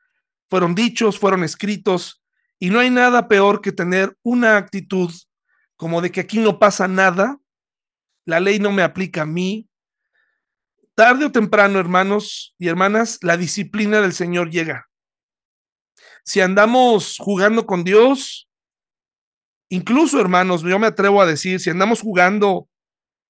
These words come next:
con la iglesia, si andamos jugando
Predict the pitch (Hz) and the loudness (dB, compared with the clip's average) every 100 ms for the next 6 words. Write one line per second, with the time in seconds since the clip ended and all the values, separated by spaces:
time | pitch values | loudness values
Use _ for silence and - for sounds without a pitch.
0 | _ _ _ _ - 190 185 151 143 170 | _ _ _ _ -2 0 0 -4 -4 -2
1 | 180 196 180 - _ _ _ _ _ _ | 0 0 -2 -6 _ _ _ _ _ _
2 | _ _ _ _ _ - 170 185 208 202 | _ _ _ _ _ -6 -2 0 0 -2
3 | 180 175 185 190 190 | -2 0 2 0 0